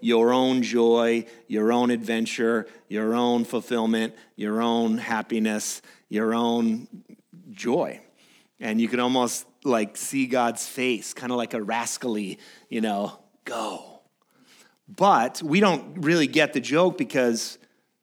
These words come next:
he's being told to leave everything. So let's do an all play, our first all play question.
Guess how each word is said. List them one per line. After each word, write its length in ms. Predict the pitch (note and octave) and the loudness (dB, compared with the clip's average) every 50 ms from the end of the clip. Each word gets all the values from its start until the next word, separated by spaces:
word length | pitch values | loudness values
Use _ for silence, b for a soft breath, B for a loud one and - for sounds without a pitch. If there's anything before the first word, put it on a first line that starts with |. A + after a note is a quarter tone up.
| _ _ _ | _ _ _
he's 180 | - D3 C#3 | -6 -4 -2
being 180 | C#3+ E3 D#3+ D3 | 0 -2 -2 -2
told 340 | - - E3+ F3+ F3+ F3 F3 | -4 -2 0 0 0 0 0
to 100 | D#3 C3+ | 0 0
leave 500 | C3 C3+ C#3+ E3 E3 E3 D#3+ D3 B2+ D3+ - | 2 2 2 0 0 0 -2 -2 -4 -6 -2
everything. 760 | - D3 E3 D3 C3 C3+ B2+ G#2+ - - A2 F#2+ E2 D#2+ - - _ _ _ _ _ _ _ _ _ _ _ _ _ _ _ _ _ _ _ _ _ _ _ _ - B B B B B | 0 0 0 0 0 0 0 -2 -2 -6 -8 -8 -8 -12 -16 -20 _ _ _ _ _ _ _ _ _ _ _ _ _ _ _ _ _ _ _ _ _ _ _ _ -18 B B B B B
So 340 | - - F#3 F3 E3 F#3 - | 0 2 4 4 2 0 0
let's 220 | - F#3+ G#3 G3 G3+ | 2 2 2 2 2
do 160 | - G#3+ G#3 | 2 4 4
an 60 | F3+ | 6
all 180 | E3 D#3 D3+ C#3+ | 6 4 4 2
play, 240 | - - D#3 D3+ E3+ | 4 4 4 4 4
our 60 | E3+ | 4
first 260 | E3 - E3+ D#3 - | 2 2 0 2 4
all 160 | E3 D3 C#3+ | 4 4 4
play 160 | C#3 C#3+ D3 | 4 2 0
question. 560 | C3 - C#3 C3 B2 - - D3+ D3 D#3+ F#3+ | 0 2 0 0 0 0 -2 -2 -2 -2 -4